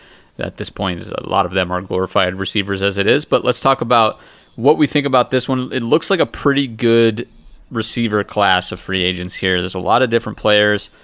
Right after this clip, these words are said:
um, different types of players as well. But we'll start with you, Durgan. Kind of break out what you think. Who, who's the top dog in this class? Who, who would you want if you, uh,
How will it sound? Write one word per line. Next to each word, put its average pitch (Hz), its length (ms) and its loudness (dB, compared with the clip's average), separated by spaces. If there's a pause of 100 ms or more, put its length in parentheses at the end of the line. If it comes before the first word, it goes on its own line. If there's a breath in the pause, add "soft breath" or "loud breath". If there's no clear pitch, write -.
(260 soft breath)
um, 90 640 -4 (180)
different 107 280 -4
types - 260 -2
of 117 80 -2
players 120 440 2
as 95 180 -6
well. 107 320 4
But 101 320 0 (520)
we'll 110 120 -6
start 143 200 0
with 127 120 -4
you, 117 120 -2
Durgan. 104 360 0
Kind 123 160 -4
of 113 80 -4
break 110 200 0
out 98 160 2
what 98 120 -4
you 98 120 -4
think. 98 300 -6 (120)
Who, 117 200 -8 (380 soft breath)
who's 202 140 -6
the - 80 -2
top 120 280 0
dog 104 220 2
in 92 80 -6
this 90 100 -8
class? 92 300 -2
Who, 139 200 -4
who 147 120 0
would 131 120 0
you 110 120 -4
want 92 360 -2 (180)
if - 160 -10
you, 92 220 -4
uh, - 280 -2